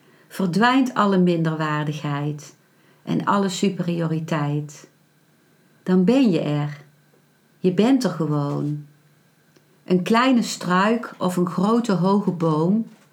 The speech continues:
het maakt niet uit. Jij bent jezelf. Je bent nodig. Een grasprietje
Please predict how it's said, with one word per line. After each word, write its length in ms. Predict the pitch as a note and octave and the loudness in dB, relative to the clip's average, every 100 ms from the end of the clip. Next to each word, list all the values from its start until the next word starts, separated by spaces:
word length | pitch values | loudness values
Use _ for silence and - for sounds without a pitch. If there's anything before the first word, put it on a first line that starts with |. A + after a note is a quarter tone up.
| - | -10
het 160 | - F#3 | -4 0
maakt 260 | A3+ A3 | 2 2
niet 180 | A3+ G#3+ | 0 0
uit. 640 | C4 A#3 D#3 D3+ D3 - - _ _ _ _ _ _ _ _ - | 0 0 2 0 -4 -12 -20 _ _ _ _ _ _ _ _ -4
Jij 340 | G3 G#3 A#3 | 0 2 2
bent 280 | F3+ F#3 F3+ | 2 0 0
jezelf. 840 | G3 - G#3 F3 D#3+ D#3+ - - _ _ _ _ _ _ _ _ _ | -2 0 0 0 -2 -6 -14 -20 _ _ _ _ _ _ _ _ _
Je 120 | G3 | -2
bent 220 | F#3+ G3 | 0 2
nodig. 800 | - G#3 A3+ F#3+ D3+ C#3+ D3 - - _ _ _ _ _ _ _ _ _ _ _ _ - | 2 2 2 2 0 -4 -6 -14 -20 _ _ _ _ _ _ _ _ _ _ _ _ -6
Een 160 | - F3+ | -2 -2
grasprietje 960 | A#3 C4+ C#4 - C#4 C4 - B3 D#4 | 0 0 -2 -2 0 0 -2 -2 -2